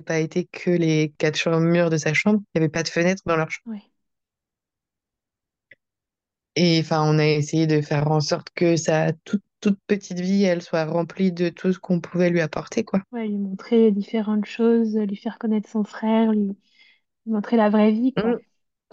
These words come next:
Speaker 1: On leur a, enfin, on lui a lu des histoires. Alors, du coup, comme, euh, moi, j'adore Harry Potter et du coup, comme je savais que je pourrais jamais, euh, lire Harry Potter avec ma fille, bah, je lui ai raconté la fin d'Harry Potter en
Speaker 2: <laughs>
Speaker 1: accéléré, euh.
Speaker 2: L'histoire courte d'Harry Potter. <laughs>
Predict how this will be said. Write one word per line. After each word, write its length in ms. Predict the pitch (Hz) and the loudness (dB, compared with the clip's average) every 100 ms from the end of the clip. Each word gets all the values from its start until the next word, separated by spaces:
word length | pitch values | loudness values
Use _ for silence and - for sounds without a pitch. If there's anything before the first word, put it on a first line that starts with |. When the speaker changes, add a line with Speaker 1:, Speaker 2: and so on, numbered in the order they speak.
| - _ _ _ _ _ _ _ _ _ _ 170 | -20 _ _ _ _ _ _ _ _ _ _ 0
Speaker 1:
On 100 | 165 | 2
leur 160 | 160 | 2
a, 540 | 165 165 156 156 151 151 | 2 2 2 2 2 0
enfin, 240 | 151 151 | 0 2
on 120 | 151 | 4
lui 100 | 147 | 4
a 60 | 143 | 4
lu 100 | 151 | 4
des 260 | 151 151 156 | 2 2 2
histoires. 480 | 151 - 196 190 180 | 0 -2 0 0 0
Alors, 180 | 165 | 0
du 120 | 160 165 | -2 -6
coup, 120 | 185 | -8
comme, 240 | - 170 165 | -2 -2 0
euh, 120 | 156 151 _ - _ - | -4 -6 _ -20 _ -6
moi, 80 | 175 | -2
j'adore 300 | 160 165 175 | 0 0 0
Harry 240 | 165 160 | -2 -6
Potter 300 | - 160 185 180 | -6 -4 -2 -2
et 80 | |
du 160 | 165 165 | -4 -8
coup, 100 | - | -8
comme 200 | 180 170 | -4 -2
je 120 | 170 165 | -2 -4
savais 220 | 165 165 | -4 -4
que 60 | 170 | -6
je 60 | |
pourrais 200 | - 165 | -4 -2
jamais, 540 | 160 160 160 160 160 - | -2 -2 0 -2 -4 -6
euh, 100 | 165 | -4
lire 220 | 175 165 | -2 -2
Harry 220 | 151 160 | -4 -4
Potter 180 | 160 160 | -6 -6
avec 160 | 156 160 | -6 -2
ma 200 | 151 156 | -2 -2
fille, 160 | - 160 | -4 -2
bah, 100 | 151 | -2
je 80 | 156 | -2
lui 80 | 143 | -4
ai 100 | - - | -4 -2
raconté 520 | 165 165 156 165 160 | -4 0 -2 0 0
la 120 | 151 | 0
fin 160 | - 160 | 0 0
d'Harry 200 | 156 160 | 2 2
Potter 260 | 156 151 277 | 2 2 4
en 180 | 311 | 6
Speaker 2:
<laughs> 0 | |
Speaker 1:
accéléré, 800 | 302 269 151 151 151 160 170 160 | 6 4 2 2 2 2 0 -4
euh. 20 | 151 302 262 254 | -8 -10 -10 -2
Speaker 2:
L'histoire 440 | 269 - 208 - | -2 2 0 0
courte 300 | - 285 294 | 0 2 2
d'Harry 280 | 240 226 226 | 4 4 4
Potter. 340 | 214 202 175 | 0 -2 -4
<laughs> 400 | 196 220 247 247 | -2 -2 -4 -10